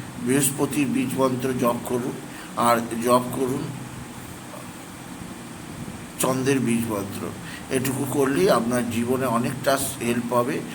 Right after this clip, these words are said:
আপনি যদি তুলা রাশি হন। সুতরাং আজকের এই ভিডিওয়ে আমি তুলা রাশির প্রত্যেক জাতক জাতিকাকে জানালাম তাদের জীবনে জ-, সবচেয়ে সৌভাগ্যকর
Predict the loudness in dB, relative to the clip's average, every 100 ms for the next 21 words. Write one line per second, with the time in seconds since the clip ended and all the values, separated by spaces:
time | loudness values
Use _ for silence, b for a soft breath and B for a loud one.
0 | B B 2 2 2 2 0 0 0 2
1 | 2 0 -2 -4 -4 -6 -6 -8 B B
2 | -6 -4 2 4 6 4 2 2 4 2
3 | 2 0 -2 -4 B B -4 -2 -2 0
4 | 6 6 6 4 2 -2 -2 -4 -2 -4
5 | 0 0 2 0 0 -2 -2 -2 0 0
6 | 0 0 2 0 0 -8 B B 4 4
7 | 6 2 2 0 0 2 0 -2 -6 B
8 | B -10 -4 4 4 4 2 2 2 -2
9 | -2 2 4 4 4 4 0 -6 -4 2
10 | 4